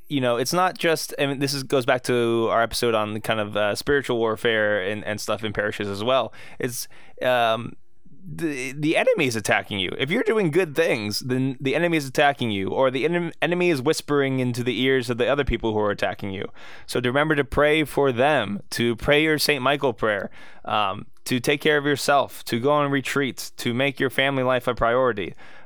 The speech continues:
Like, never feel guilty about taking care of yourself, 'cause if you're burnt out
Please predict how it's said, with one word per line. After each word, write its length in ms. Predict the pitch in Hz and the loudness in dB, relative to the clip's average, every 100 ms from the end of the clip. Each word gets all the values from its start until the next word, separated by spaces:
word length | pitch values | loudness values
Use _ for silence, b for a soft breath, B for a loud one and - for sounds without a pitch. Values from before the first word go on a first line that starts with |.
| - | -6
Like, 220 | 104 87 | -6 -6
never 400 | 117 135 165 226 | -2 0 2 2
feel 180 | 381 190 | 2 0
guilty 540 | 127 151 147 120 110 | 2 2 2 0 0
about 200 | 101 113 | 2 0
taking 240 | 120 120 113 | 2 -2 0
care 180 | 120 | 2
of 80 | 117 | 2
yourself, 300 | 107 - 95 - | 0 -2 -4 -2
'cause 160 | 117 | 0
if 180 | 160 170 | 0 0
you're 140 | 208 214 | 0 -2
burnt 480 | 131 - 151 156 | -4 0 0 2
out 300 | 147 147 147 | 2 4 2